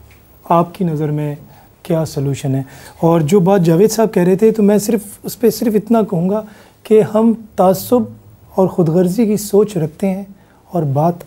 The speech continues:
अदल की करते हैं। हम खुद नाइंसाफ़ी करते हैं और अपने लिए अदल मांगते हैं। इस सोच को चेंज करें।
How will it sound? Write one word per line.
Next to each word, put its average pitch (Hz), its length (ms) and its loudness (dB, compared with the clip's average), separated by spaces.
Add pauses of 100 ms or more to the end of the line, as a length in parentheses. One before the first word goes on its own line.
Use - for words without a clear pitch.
अदल 170 220 2
की 170 140 -2
करते 147 340 -12
हैं। 139 120 -10 (480)
हम 175 120 0
खुद 180 460 -2 (160)
नाइंसाफ़ी 196 600 0
करते 170 320 -8
हैं 180 320 -6 (240)
और 165 100 -6
अपने 170 280 -2
लिए 170 160 2
अदल 143 220 -2
मांगते 147 380 -2
हैं। 156 120 -4 (300)
इस - 260 -2
सोच 190 220 2
को 190 120 0
चेंज 175 360 -2
करें। 190 400 -6